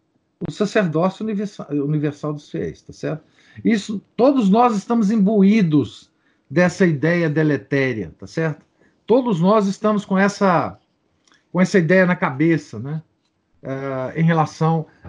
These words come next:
à participação, eh, na missa. Há até hoje uma ideia, né, muito difundida nos seminários, inclusive, católicos, de que a consagração da hóstia é feita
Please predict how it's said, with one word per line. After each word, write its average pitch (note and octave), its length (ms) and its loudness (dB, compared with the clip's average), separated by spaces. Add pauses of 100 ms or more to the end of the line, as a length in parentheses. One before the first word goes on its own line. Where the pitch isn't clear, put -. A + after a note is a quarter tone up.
à C3 80 -8
participação, D3+ 840 -4 (720)
eh, A2+ 460 -4 (100)
na C#3+ 180 -4
missa. A#2+ 460 -4
Há G3+ 400 2
até E3 580 0 (480)
hoje D3 360 0
uma F#3 240 0
ideia, B2+ 420 -4 (380)
né, C#3 280 -8 (560)
muito A#3+ 260 2
difundida G3 520 0
nos E3 160 0
seminários, G3 540 0
inclusive, D3 460 -4
católicos, - 600 -10 (540)
de D3+ 140 -2
que G3 160 2
a F#3+ 140 0
consagração A#3 1300 -2
da B2+ 160 -2
hóstia D3+ 480 -2
é E3 120 0
feita A3+ 600 -2